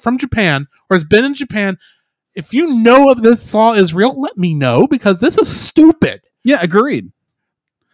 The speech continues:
Speaker 2: Like, yeah, there's, there's,
Speaker 1: It's
Speaker 2: there's
Speaker 1: stinging abuse.
Speaker 2: there, there's actually some laws
Speaker 1: Someone
Speaker 2: in
Speaker 1: could get killed.
Speaker 2: Agreed.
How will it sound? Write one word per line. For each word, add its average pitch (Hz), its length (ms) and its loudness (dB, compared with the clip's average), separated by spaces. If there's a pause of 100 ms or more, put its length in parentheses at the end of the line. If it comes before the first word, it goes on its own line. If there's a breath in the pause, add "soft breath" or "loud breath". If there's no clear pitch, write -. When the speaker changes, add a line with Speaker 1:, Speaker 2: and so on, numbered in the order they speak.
(180)
Speaker 2:
Like, 208 180 0
yeah, 226 120 2
there's, 170 280 0
there's, 175 240 -2
Speaker 1:
It's - 80 -14
Speaker 2:
there's 277 160 2
Speaker 1:
stinging 285 200 -2
abuse. 185 760 0
Speaker 2:
there, 175 140 0
there's 175 280 0
actually 208 260 -4
some 190 280 -4
laws 156 420 -2
Speaker 1:
Someone 156 220 -2
Speaker 2:
in 170 40 -6
Speaker 1:
could 240 120 -2
get 180 180 -4
killed. 247 680 -2
Speaker 2:
Agreed. 170 420 -4